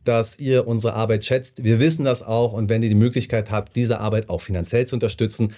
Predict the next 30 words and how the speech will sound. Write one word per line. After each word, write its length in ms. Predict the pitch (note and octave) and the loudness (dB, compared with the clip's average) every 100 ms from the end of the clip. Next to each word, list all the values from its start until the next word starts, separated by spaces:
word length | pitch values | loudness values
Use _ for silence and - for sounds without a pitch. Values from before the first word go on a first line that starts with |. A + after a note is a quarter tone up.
| - - | -18 -4
dann 160 | G#2+ | 0
haben 140 | G#2 G#2 | 2 2
wir 60 | |
hier 180 | G2 A2+ | 2 0
diese 240 | G#2 E2+ E2 | 0 -2 -4
Spendendose. 840 | - C3+ D#3+ C3 B2 B2 B2+ A#2+ _ - - | -2 -4 -2 0 2 4 2 2 _ -20 -6
Äh, 280 | G2 G2 | 0 0
die 220 | F#2 G#2+ A2 | 0 0 2
ist 160 | G2+ | 0
natürlich 260 | F#2 - G2 | -4 -2 -2
jetzt, 160 | F#2 D2 | 0 -2
äh, 100 | E2+ | -4
das 220 | F2 - | -2 -2
ist 260 | F#2 F#2+ | -4 -2
virtuell. 640 | G#2+ A2 A#2 G#2 B2 B2+ A#2 F#2+ | 0 0 0 2 4 2 -2 -8
Wir 160 | F#2+ | -6
arbeiten 500 | G2 G#2+ G2 F2+ F#2 | -2 0 0 0 -6
per 320 | - F2 E2+ | -4 -4 -4
Überweisung. 760 | E2+ E2 D#2+ G2 G2 F#2+ F#2 E2+ - | -4 -6 -2 0 0 0 -2 -4 -10
Ihr 100 | F#2 | -4
könnt 200 | G2 F2+ | -4 -2
uns 220 | F2 - | -6 -4
bei 160 | E2+ | -6
Patreon 400 | E2 E2 A#2 A2+ | -6 -2 2 2
verfolgen 640 | G#2+ G2 A2 A2 G#2+ G#2+ G#2 | 0 -2 0 2 4 2 2
und 200 | G#2+ G#2+ | 0 2
ihr 60 | F2+ | 2
könnt 280 | A2 A2 | 4 4
uns 240 | G#2 - - | 0 -6 -2
auch 220 | G2+ | 0